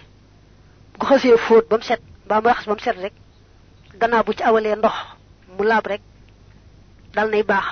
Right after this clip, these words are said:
du aajowoo muy fete mbaa muy bomb.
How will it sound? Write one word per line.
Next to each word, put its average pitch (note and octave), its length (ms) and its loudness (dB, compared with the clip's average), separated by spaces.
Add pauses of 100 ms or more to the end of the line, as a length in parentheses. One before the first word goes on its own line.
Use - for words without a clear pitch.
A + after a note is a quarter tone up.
(140)
du F#3+ 80 -4
aajowoo G#3 520 0 (840)
muy G#3 320 0 (140)
fete A3 300 0 (520)
mbaa G#3 200 0
muy G#3+ 120 -2
bomb. G3+ 280 0